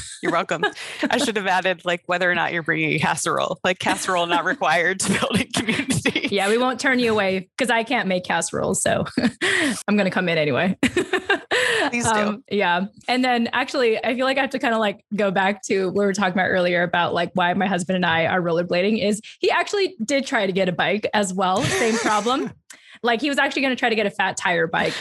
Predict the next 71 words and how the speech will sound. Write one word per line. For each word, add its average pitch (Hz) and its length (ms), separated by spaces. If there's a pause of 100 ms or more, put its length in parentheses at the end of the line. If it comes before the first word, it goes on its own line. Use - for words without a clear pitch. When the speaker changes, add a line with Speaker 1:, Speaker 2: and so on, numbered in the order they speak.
Speaker 1:
because, 185 580
like, 190 300
you 214 100
know, 196 80
we 190 80
live 196 140
on 180 100
the 170 60
beach. 180 320
So 180 240
he, 185 320
he, 196 160
he 220 160
always 226 180
gets 185 160
really 196 240
envious 180 440
of 180 60
all 175 80
the 170 80
people 185 260
with, 165 60
like, 160 140
fat 160 220
tire 156 240
bikes 120 320
on 156 100
there. - 200
He's 180 120
like, 208 100
"Oh, 427 60
I 427 100
need 415 160
a - 40
fat 392 200
tire 330 160
bike." 220 240 (200)
So - 100
we 262 80
actually 269 220
tried 226 240
searching 190 440
for 151 160
it. 151 200
And, 196 120
like, 185 140
literally 185 480
none 190 240
of 208 80
the 180 60
local 175 340
stores, 175 540
like, - 140
have 185 320
it. 135 200 (320)
It's 202 160
just 214 160
quite 202 300
bizarre. 170 340
And 160 180
so, 165 200
yeah, 202 260
I 190 60
mean, 214 160
yay 208 160
for 233 160
the 196 240
bike 208 240
industry, 165 420
right? 175 320
<laughs> 285 60